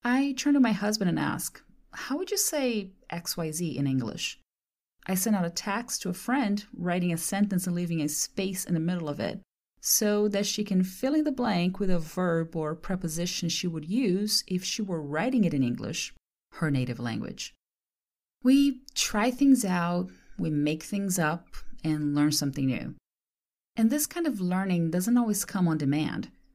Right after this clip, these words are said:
It's not about opening a book, sitting down and studying. Sometimes you're watching a movie, a T V show, or listening to the radio in the car, and then it clicks. It's a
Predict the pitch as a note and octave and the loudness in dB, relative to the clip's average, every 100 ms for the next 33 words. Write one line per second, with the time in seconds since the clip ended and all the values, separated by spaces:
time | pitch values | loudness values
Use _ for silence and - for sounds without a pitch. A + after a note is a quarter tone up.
0 | _ _ - F3 A3 A3+ F#3+ E3+ D#3 - | _ _ -8 -2 2 2 2 2 0 -2
1 | D#3+ D3+ D3 B2+ C3 D#3 - - - - | -2 2 2 2 -2 -2 -4 -10 -20 -12
2 | - - E3+ C#3 D3+ D3 C#3 B2+ C3 - | -6 -2 2 2 0 0 2 0 0 -4
3 | D3 - D#2 - _ _ _ _ _ _ | -6 -4 -8 -10 _ _ _ _ _ _
4 | _ _ - C4 C4 - E4+ D4+ B3 G3+ | _ _ 0 4 4 4 0 2 0 2
5 | G#3 G#3+ - A#3+ - F3+ F3+ F#3 D3 D3 | -2 -2 -2 -2 2 2 2 0 -4 -6
6 | D3 - - G3+ F3 E3 - E3+ E3 C#3+ | -6 -6 -4 -2 -2 -2 -2 0 0 -2
7 | D3+ D3 C#3+ - - E3+ F3+ - G#3+ F#3+ | -4 -4 -6 -8 -18 -8 -4 0 0 0
8 | F3+ D#3 D#3 G3 F#3+ D3 C#3+ - D3+ C#3 | -2 -2 0 2 2 2 0 -6 -4 -4
9 | - D3 D3 B2 - - - - - - | -2 -2 -2 -4 -6 -6 -6 -4 -6 -6
10 | - - _ _ _ _ _ _ _ - | -10 -20 _ _ _ _ _ _ _ -4
11 | G#3+ A#3+ | -2 -4